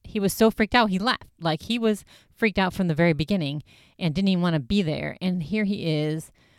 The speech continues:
with the spirit box, being super brave and asking questions and trying to get spirits to talk to him. And Billy even says that the spirit box is like a Ouija board in your hand.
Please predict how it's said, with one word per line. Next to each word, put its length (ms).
with 460
the 540
spirit 400
box, 540
being 200
super 280
brave 600
and 100
asking 340
questions 680
and 100
trying 240
to 60
get 240
spirits 420
to 60
talk 320
to 80
him. 360
And 360
Billy 220
even 260
says 340
that 240
the 140
spirit 300
box 400
is 220
like 400
a 100
Ouija 300
board 460
in 120
your 100
hand. 420